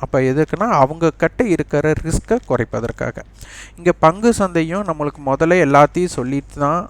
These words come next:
உள்ளேயே வர வைக்கிறாங்க. என்னன்னா, இது வந்துட்டு subject to risk. அப்போ பங்கு சந்தை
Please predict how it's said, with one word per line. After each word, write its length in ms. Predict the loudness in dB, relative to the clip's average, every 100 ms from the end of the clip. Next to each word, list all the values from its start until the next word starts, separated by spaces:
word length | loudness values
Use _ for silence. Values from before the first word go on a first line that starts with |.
| -12
உள்ளேயே 320 | -4 0 2 2
வர 160 | 2 0
வைக்கிறாங்க. 440 | -2 -2 -4 -6 -12
என்னன்னா, 360 | -8 -6 -2 -4 -4 -16 -20 -20 -2
இது 180 | 2 4
வந்துட்டு 320 | 2 -4 -4
subject 400 | 0 0 0 -2
to 100 | -4
risk. 280 | -4 -6 -10 -16 -18 -20 -20 -20 -20 -20 -6 4
அப்போ 300 | 4 6 2 4 0 -2 -14 -20 -20 -20 -2 4
பங்கு 260 | 4 4
சந்தை 300 | 0 2 2